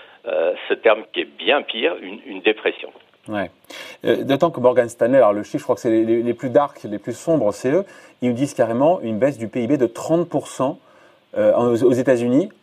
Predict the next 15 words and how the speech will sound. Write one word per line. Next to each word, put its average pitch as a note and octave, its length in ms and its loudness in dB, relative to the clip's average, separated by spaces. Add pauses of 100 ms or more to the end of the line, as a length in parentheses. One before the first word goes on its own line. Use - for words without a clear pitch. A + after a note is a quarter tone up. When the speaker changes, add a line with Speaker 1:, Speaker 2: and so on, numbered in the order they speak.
Speaker 2:
au - 140 4
deuxième C3+ 380 2
trimestre. D3+ 520 2
Et A2+ 120 -2
là, B2 120 6
on C3 120 4
se A2+ 80 -6
dit, E3 100 2
mais A2+ 220 2 (380)
c'est - 180 -6
crédible C#3 500 2
parce - 120 -20
que - 80 -16
c'est F#2+ 100 -10
effrayant. D#3+ 640 0